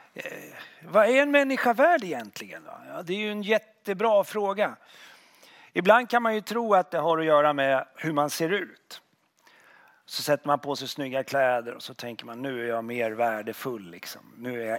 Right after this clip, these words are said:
inne, liksom. Som jag idag, jag tar skjortan utanför. Jag är lite djärv. Tänker jag måste flörta med ungdomarna, liksom." <laughs> Eller så tänker man, om man är stark, va? Då är jag, om man är stark, liksom, då, då är man mer värd, liksom.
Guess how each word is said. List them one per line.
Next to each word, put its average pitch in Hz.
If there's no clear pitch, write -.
inne, 135
liksom. 104
Som 139
jag 143
idag, 131
jag 110
tar 123
skjortan 143
utanför. 131
Jag 117
är 127
lite 135
djärv. 92
Tänker 143
jag 143
måste 139
flörta 151
med 139
ungdomarna, 131
liksom." -
<laughs> -
Eller 240
så 285
tänker 277
man, 277
om 269
man 269
är 262
stark, 277
va? 185
Då 226
är 208
jag, 185
om 208
man 220
är 220
stark, -
liksom, -
då, 175
då 165
är 196
man 185
mer 170
värd, 143
liksom. -